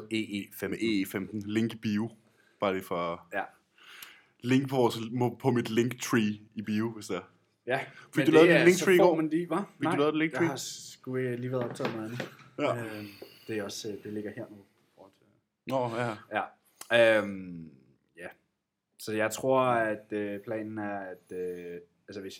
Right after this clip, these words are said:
Speaker 1: hvis han gør som de andre uger, så er det jo sådan... Ja, men vi fylder det op, og så træder vi endnu hårdere på speederen.
Speaker 2: Ja, men det har jeg lagt mærke til, det gør han. Han fylder op, og så fjerner han lige femogtyve gram carbs.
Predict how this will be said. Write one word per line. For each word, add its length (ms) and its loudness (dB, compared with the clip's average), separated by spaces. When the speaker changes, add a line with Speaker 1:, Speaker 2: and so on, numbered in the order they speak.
Speaker 1:
hvis 140 -8
han 120 -6
gør 120 -2
som 160 -4
de 120 -6
andre 180 -6
uger, 120 -4
så 100 -8
er 40 -4
det 60 -8
jo 40 -16
sådan... 160 -14
Ja, 180 4
men 100 -2
vi 60 -4
fylder 220 2
det 100 4
op, 160 4
og 340 6
så 180 0
træder 300 0
vi 100 2
endnu 140 0
hårdere 160 0
på 40 -16
speederen. 360 -16
Speaker 2:
Ja, 120 10
men 80 4
det 80 6
har 80 8
jeg 40 8
lagt 140 6
mærke 120 4
til, 100 0
det 100 4
gør 80 6
han. 120 6
Han 120 -4
fylder 240 2
op, 180 8
og 60 -6
så 160 -6
fjerner 180 4
han 80 0
lige 120 -2
femogtyve 260 -6
gram 160 -6
carbs. 340 -10